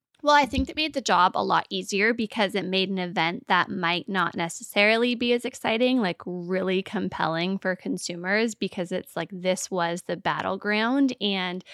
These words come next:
there's so many storylines. So from us, instead of thinking, you know, "How do we make this exciting?" Which could be, you know, I think that comes up in a lot of other sports when you think of the, you know, quote unquote, lower tiers or qualifying tiers.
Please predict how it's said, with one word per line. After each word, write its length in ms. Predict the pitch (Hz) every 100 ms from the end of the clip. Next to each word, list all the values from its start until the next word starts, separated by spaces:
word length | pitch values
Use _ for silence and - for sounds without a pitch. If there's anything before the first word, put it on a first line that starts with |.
| - - - _
there's 240 | - 214 208
so 180 | - 247
many 160 | 226
storylines. 680 | 196 - 220 233 185 180 190
So 180 | - 202
from 240 | - 185
us, 400 | 190 277 220 214
instead 320 | - 208 202
of 140 | 208 185
thinking, 380 | 190 190 190 190
you 100 | 180
know, 160 | 180
"How 260 | 175 202 214
do 140 | 233
we 160 | 226 208
make 340 | 180 156 -
this 220 | - 220
exciting?" 680 | 254 254 - 262 277 311 311
Which 400 | 233 202 - - _ -
could 420 | - 269 262 226
be, 220 | 220 226
you 140 | 208 202
know, 180 | 190 190 - -
I 60 |
think 180 | 226 220
that 140 | 208
comes 240 | - 208 202
up 180 | 185 -
in 80 |
a 100 | 175
lot 180 | 170 170
of 80 | 170
other 180 | 170 165
sports 400 | - 185 170 -
when 80 | 185
you 120 | 175
think 300 | - 165 170
of 200 | 175 185
the, 260 | 180 175 - - - - -
you 140 | 208
know, 200 | 190 180
quote 240 | 180 - 202
unquote, 360 | 196 196 190
lower 440 | 190 185 175 180 180
tiers 640 | - - 165 160 226 262
or 100 | 190
qualifying 800 | - - 147 170 - 175 185 185
tiers. 540 | - 208 214 262 294